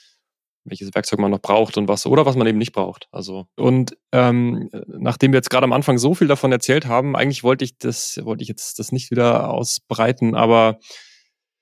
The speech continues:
ähm, die, die ganze Geschichte von dieser Bosnien Adventure Tour, wenn ihr die noch mal, wenn ihr da noch mal reinhören wollt, das, äh, könnt ihr in Folge vierundzwanzig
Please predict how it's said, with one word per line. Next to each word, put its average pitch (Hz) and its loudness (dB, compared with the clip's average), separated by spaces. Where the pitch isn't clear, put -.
ähm, 110 -4
die, - -8
die 127 -4
ganze 139 2
Geschichte 139 2
von 135 4
dieser 131 4
Bosnien 135 4
Adventure 123 0
Tour, 135 0
wenn 123 2
ihr 117 0
die 123 -4
noch 139 0
mal, 123 2
wenn 120 -2
ihr 117 0
da 113 0
noch 123 -2
mal 113 2
reinhören 110 -2
wollt, 107 0
das, - -8
äh, 104 -4
könnt 120 -4
ihr 107 0
in 101 -4
Folge 107 -2
vierundzwanzig 113 -6